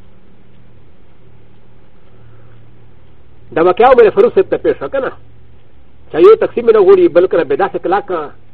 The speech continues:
نظر وشندلو چې دولت کنه به نظر وکړو. وقال له عمر: «إن الكعبة غنية عن مالك.» کعبه ته دې مول له بې پروا ده.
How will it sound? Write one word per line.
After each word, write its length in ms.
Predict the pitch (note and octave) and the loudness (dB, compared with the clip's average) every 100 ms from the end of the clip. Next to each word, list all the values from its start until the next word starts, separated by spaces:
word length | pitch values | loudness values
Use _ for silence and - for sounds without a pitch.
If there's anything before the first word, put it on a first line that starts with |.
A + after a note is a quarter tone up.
| - | -10
نظر 240 | D#3+ G3+ | -4 0
وشندلو 440 | G3 G3 F#3 F3+ F3 | 0 0 -2 0 -2
چې 240 | D#3 C#3+ | -2 -4
دولت 280 | C3+ F3+ - | -2 -2 0
کنه 120 | C4+ | 0
به 120 | A3 G3 | 2 2
نظر 200 | G3 F#3 | 2 2
وکړو. 200 | F3+ D3+ - - - - - - - - - - - - - | 0 -6 -10 -20 -20 -20 -20 -20 -20 -20 -20 -20 -20 -20 -12
وقال 300 | D3+ A3 A#3+ | -4 0 2
له 60 | A3 | 2
عمر: 260 | F3+ G#3 F3 - - - | 0 0 -4 -10 -20 -2
«إن 140 | F#3 G3 | 0 0
الكعبة 460 | F3 F#3+ F#3 F3+ E3 B2+ | 0 -2 -2 -2 -4 -6
غنية 340 | D#3 A3+ G3+ | -2 -2 0
عن 260 | F#3+ D#3 D#3 | -2 -2 -4
مالك.» 460 | C#3+ C3+ B2 A2 - - - - - - - - - - - - | -4 -4 -6 -8 -16 -20 -20 -20 -20 -20 -20 -20 -20 -20 -20 -12
کعبه 340 | C3+ E3 G3+ F#3 | -8 -2 -2 2
ته 160 | G3 F3+ | 2 2
دې 100 | D#3+ | 2
مول 200 | E3 E3+ | 0 -2
له 80 | C#3+ | -4
بې 120 | A#2+ | -6
پروا 340 | B2 A#2+ C3 | -8 -6 -6
ده. 160 | B2 | -8